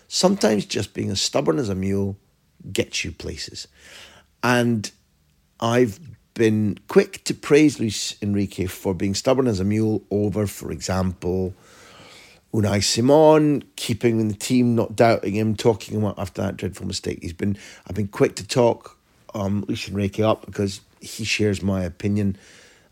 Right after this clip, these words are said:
about Pedri, who many people would have either not picked to start with or would have rested by now, saying he's eighteen, he needs a,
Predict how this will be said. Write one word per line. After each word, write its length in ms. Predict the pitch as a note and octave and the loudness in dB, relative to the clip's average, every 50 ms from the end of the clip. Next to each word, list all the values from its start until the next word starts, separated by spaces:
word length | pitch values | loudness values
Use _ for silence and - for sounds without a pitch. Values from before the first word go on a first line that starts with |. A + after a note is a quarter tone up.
| _ - | _ -10
about 640 | - G#2 - B2+ C3 D3 C3+ - - - - - _ _ - _ - | -6 -2 2 4 6 6 4 4 0 -10 -20 -20 _ _ -14 _ 2
Pedri, 340 | A3+ B3 - - G#2 G2 | 2 2 2 0 -2 -2
who 100 | F2+ A#2 | 0 2
many 300 | A#2+ B2 C3+ D3+ F3+ F#3+ | 2 4 4 4 4 4
people 340 | E3 - - C3 - - D3+ | 2 0 -2 -4 -4 -2 0
would 140 | C#3+ C3+ A#2+ | 2 2 4
have 260 | A#2 A2+ G2 F#2 - | 2 2 0 -2 -2
either 240 | F2 F#2 F#2+ F#2 F2+ | -2 -2 -2 -2 0
not 260 | F#2+ G2 F#2+ - _ | 0 -2 -2 -4 _
picked 260 | - A2 - - - | -4 -4 -4 -4 -6
to 100 | - - | -10 -8
start 320 | G2 - - C#3 - - D#2+ | -2 0 2 2 2 2 0
with 160 | - A2+ G#2+ | 0 -2 -2
or 60 | G2 | -4
would 140 | F2+ F2+ - | -4 -6 -8
have 120 | - - | -8 -4
rested 340 | - A2 B2 G#2+ - - - | -2 -2 -2 -2 -4 -8 -8
by 100 | - A2+ | -4 -4
now, 220 | A2 A#2 A#2+ B2 A2+ | -2 -2 -2 -2 -2
saying 220 | - - D#2 D#2+ | -4 -6 -8 -8
he's 140 | F2 E2+ F#2+ | -6 -4 -2
eighteen, 420 | G2+ G2+ G2+ - - C3 C3 A#2+ | -4 -4 -4 -2 -2 0 0 0
he 80 | A2 G2+ | 0 0
needs 200 | G2+ G2 F#2 G2 | -2 -2 -2 -4
a, 80 | - | -4